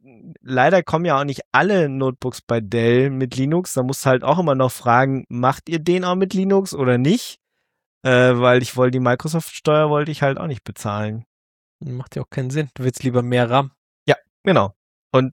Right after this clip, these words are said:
Speaker 1: das ist ja tatsächlich, waren, ich glaub, hundertzwanzig oder hundertdreißig Euro kostet die Windows-Lizenz.
Speaker 2: Mhm.
Speaker 1: Äh,
Speaker 2: Ja.
Speaker 1: und, ja gut, ich hab, äh, mehr ram genommen und ich hab das etwas bessere Display genommen. Da
Speaker 2: Okay.
Speaker 1: gibt's, gab's auch noch irgendwelche Unterschiede.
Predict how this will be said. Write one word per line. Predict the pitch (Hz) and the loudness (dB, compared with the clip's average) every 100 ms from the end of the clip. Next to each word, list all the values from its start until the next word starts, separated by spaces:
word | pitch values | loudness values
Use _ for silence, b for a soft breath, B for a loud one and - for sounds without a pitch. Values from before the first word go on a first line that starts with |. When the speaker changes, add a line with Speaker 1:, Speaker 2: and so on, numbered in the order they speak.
| _ | _
Speaker 1:
das | 120 - | -6 -4
ist | 131 - | -2 2
ja | 143 | 2
tatsächlich, | 135 127 160 151 | 2 0 0 0
waren, | 127 127 123 - | 0 0 -2 -8
ich | - | -4
glaub, | 135 135 | -2 -2
hundertzwanzig | 175 185 - 139 180 160 | -4 -4 -2 -2 0 -2
oder | 151 | -2
hundertdreißig | 151 - 135 147 - | -2 -2 -2 -4 -6
Euro | 151 127 | -4 -4
kostet | 113 - 113 | -4 -6 -6
die | 104 | -4
Windows-Lizenz. | 110 117 117 - 135 190 - _ _ _ _ _ - | -4 -4 -6 -4 -6 -6 -12 _ _ _ _ _ -8
Speaker 2:
Mhm. | 139 147 175 _ - | -6 -6 -10 _ -2
Speaker 1:
Äh, | 127 123 127 127 139 156 | 0 2 2 2 0 0
Speaker 2:
Ja. | |
Speaker 1:
und, | 127 123 - - - - | 0 -2 -8 -16 -14 0
ja | 143 | 2
gut, | 160 165 | 4 0
ich | 135 | 2
hab, | 139 147 | 0 -2
äh, | 151 | -6
mehr | 160 143 139 | -4 2 4
ram | 123 156 | 4 2
genommen | 165 151 147 | 2 0 0
und | |
ich | 139 | -2
hab | 156 - | -4 -4
das | - | -10
etwas | - - - | -10 -10 -4
bessere | 135 - 120 | -4 -2 -6
Display | 120 - - 95 | -8 -12 -12 -10
genommen. | 98 107 110 110 _ b b b b - | -10 -12 -16 -20 _ b b b b -2
Da | 113 | 0
Speaker 2:
Okay. | 110 | 0
Speaker 1:
gibt's, | 107 - - - | -4 -10 -8 0
gab's | 107 - | 0 0
auch | 117 104 | -4 -4
noch | 101 98 | -4 -6
irgendwelche | 107 104 98 104 | -8 -8 -8 -10
Unterschiede. | - - - - 101 | -10 -10 -10 -10 -12